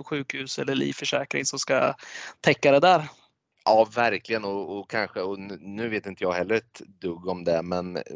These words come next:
Speaker 2: försäkringar som rör liv och hälsa och så där brukar ju inte bli billigare heller ju äldre man blir. Vilket, eh, ja, kan peka på att, som du säger, det kanske är så att de måste dra sig in i det sista för att det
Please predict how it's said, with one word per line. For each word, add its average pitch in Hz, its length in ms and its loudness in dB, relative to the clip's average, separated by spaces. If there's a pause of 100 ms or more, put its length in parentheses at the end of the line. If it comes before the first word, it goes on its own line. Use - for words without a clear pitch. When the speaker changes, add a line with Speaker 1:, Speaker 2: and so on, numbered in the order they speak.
(140)
Speaker 2:
försäkringar 113 960 0
som 107 240 -4
rör 95 240 2
liv 95 600 -6
och 95 100 4
hälsa 98 400 0
och 131 80 2
så - 80 -4
där 92 100 2
brukar 95 260 -6
ju 95 60 -4
inte 98 200 -10
bli 87 180 -6
billigare 101 540 0
heller 85 380 -2
ju 92 160 -4
äldre 95 460 0
man 127 180 -2
blir. - 220 -6 (580)
Vilket, - 640 -4
eh, 92 520 2 (320)
ja, 87 200 4 (540)
kan 101 180 -6
peka 101 320 -4
på 90 200 -6
att, - 80 -8
som 98 120 -12
du 90 100 -12
säger, 95 400 -2
det 98 180 -2
kanske 98 280 -4
är 110 140 4
så 82 280 -8
att 82 200 -4
de 87 420 -10
måste - 320 -12
dra 87 280 -2
sig 87 140 -10
in 82 100 -8
i 78 40 -8
det 80 80 -6
sista - 380 -6
för - 120 -6
att 85 180 -8
det 85 300 -2